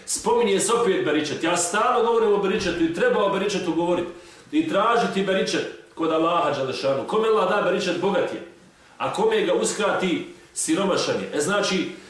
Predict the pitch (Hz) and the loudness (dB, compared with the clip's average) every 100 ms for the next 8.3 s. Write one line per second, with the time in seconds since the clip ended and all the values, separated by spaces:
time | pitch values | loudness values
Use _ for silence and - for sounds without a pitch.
0 | - - 240 208 - - 135 - 131 214 | -12 -4 -2 0 2 0 -2 -6 -2 0
1 | 202 180 - 196 185 165 185 - 160 156 | 2 2 2 2 2 2 2 0 0 0
2 | - 220 226 220 190 190 226 220 185 170 | 0 0 2 2 2 2 2 2 0 -2
3 | - 196 202 175 147 139 127 127 123 - | -2 0 2 2 2 2 0 2 0 -2
4 | 147 - 190 247 262 269 202 - - - | -4 -2 0 2 2 4 2 0 -2 -6
5 | - - 170 220 208 185 185 214 185 165 | -16 -6 0 2 2 2 0 0 -2 -2
6 | 160 175 220 190 165 165 165 175 202 175 | -2 0 2 2 2 0 2 2 2 0
7 | - 135 127 160 190 165 156 180 170 165 | -2 -6 -4 0 0 2 2 2 0 0
8 | - - | 0 -4